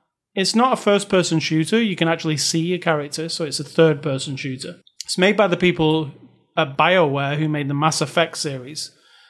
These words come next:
So if you like the storytelling of Mass Effect, the storytelling here is very similar.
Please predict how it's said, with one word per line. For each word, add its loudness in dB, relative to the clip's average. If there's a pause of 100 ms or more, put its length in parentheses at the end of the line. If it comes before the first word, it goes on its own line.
(120)
So -4
if -2
you 4
like 2
the -4
storytelling 2
of 2
Mass 0
Effect, -2 (100)
the -6
storytelling 2
here 2
is 0
very -2
similar. -4